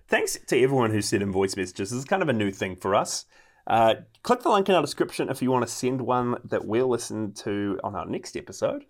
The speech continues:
or just email us at collecttimeofeverything at gmail dot com. First, we got a message from my sister, Shemaya.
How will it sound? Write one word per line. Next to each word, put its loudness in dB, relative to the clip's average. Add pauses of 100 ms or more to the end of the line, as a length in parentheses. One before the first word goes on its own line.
or -8
just -4
email 0 (100)
us -6
at -8
collecttimeofeverything -4 (380)
at -10
gmail 0
dot -4
com. -2 (480)
First, 0
we -2
got 2
a 0
message -4
from -4
my -6
sister, -4
Shemaya. -6